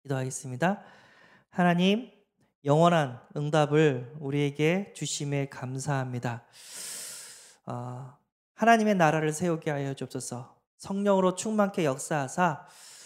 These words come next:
복음의 증인이 되게 하여 주옵소서. 우리 교회에 역동적인 변화가 일어나게 하시고 하나님의 살아계신 많은 증거들이 일어나게 하여 주옵소서.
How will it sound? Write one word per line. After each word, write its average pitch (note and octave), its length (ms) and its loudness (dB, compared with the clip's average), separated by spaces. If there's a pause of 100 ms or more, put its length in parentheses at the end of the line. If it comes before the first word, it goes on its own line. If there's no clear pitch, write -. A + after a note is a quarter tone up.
(240)
복음의 E3 680 0
증인이 F#3 600 0
되게 D3 280 -6
하여 C#3 440 -6
주옵소서. A#2+ 680 -14 (340)
우리 D3+ 280 0
교회에 D3+ 520 0 (240)
역동적인 E3+ 920 -2
변화가 D#3 460 0
일어나게 C#3 380 -4
하시고 D3 580 2 (300)
하나님의 F#3 600 -2 (200)
살아계신 F3+ 640 -2
많은 D3 360 -4
증거들이 E3 800 0 (180)
일어나게 C#3+ 480 -4
하여 C3 440 -4
주옵소서. A#2 600 -14